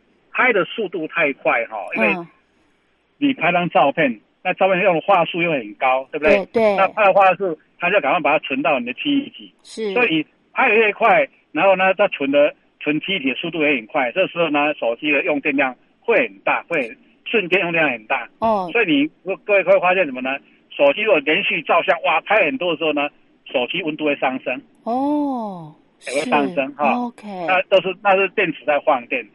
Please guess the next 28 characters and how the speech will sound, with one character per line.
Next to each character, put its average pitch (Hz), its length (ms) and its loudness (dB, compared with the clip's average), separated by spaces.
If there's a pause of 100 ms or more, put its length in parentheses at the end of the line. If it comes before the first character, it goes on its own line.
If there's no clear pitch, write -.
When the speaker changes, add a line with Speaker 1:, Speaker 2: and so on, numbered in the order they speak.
(140)
Speaker 2:
嗯 214 140 -8
哼。 - 20 -8
Speaker 1:
也 226 100 -4
就 226 140 4
是 233 60 0
说， 226 280 2 (300)
我 147 80 -2
们 151 220 0
充 190 260 4
电 180 240 0
的 147 120 0
时 139 200 -6
候， 156 140 2
在 156 200 2 (300)
充 190 300 2
电 180 160 2
的 156 100 2
时 - 140 -8
候、 147 240 4 (280)
放 175 280 2
电 180 120 0
的 147 120 0
时 135 120 -14
候， 135 240 2 (380)
那 185 80 0
个 151 240 2 (100)
都 180 200 2
会 165 240 0